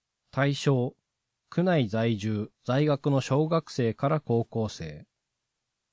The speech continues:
申し込み。区立小中学生で在学の学校で作品を取りまとめている場合は、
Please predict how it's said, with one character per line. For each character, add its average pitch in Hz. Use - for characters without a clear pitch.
申 156
し -
込 143
み。 135
区 185
立 185
小 156
中 165
学 165
生 110
で 87
在 135
学 156
の 143
学 123
校 120
で 113
作 -
品 156
を 143
取 127
り 143
ま 147
と 143
め 139
て 131
い 127
る 120
場 117
合 120
は、 113